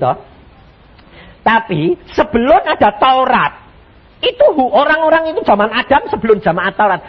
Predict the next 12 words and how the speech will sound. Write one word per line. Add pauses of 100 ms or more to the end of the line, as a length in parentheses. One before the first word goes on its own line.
itu
masuk
surga
semua,
saudara. (840)
Penak. (1900)
Kenapa? (160)
Lah,
belum
ada
hukumnya,
kok.